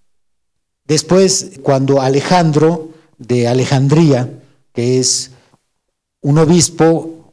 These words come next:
y es uno de los principales oponentes, rivales de Arrio, cuando él escribe las enseñanzas arrianas, también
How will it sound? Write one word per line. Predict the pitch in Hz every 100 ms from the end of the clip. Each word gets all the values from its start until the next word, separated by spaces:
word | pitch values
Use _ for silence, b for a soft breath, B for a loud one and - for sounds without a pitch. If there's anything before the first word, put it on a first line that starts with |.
| -
y | 123 127 156
es | 170
uno | 165
de | 165
los | 131 -
principales | 127 123 123 143 147 147 - -
oponentes, | - - 120 117 135 139 120 123 123 - - b b b
rivales | 135 131 135 151 135 123 - - _ b _
de | 127 127
Arrio, | 123 113 147 180 - b b b b b _
cuando | - 135 135 175
él | 185 -
escribe | 139 135 - - 190 185 160
las | 123 -
enseñanzas | 123 123 131 135 156 139
arrianas, | 147 160 135 117 120
también | - 120 131 147 139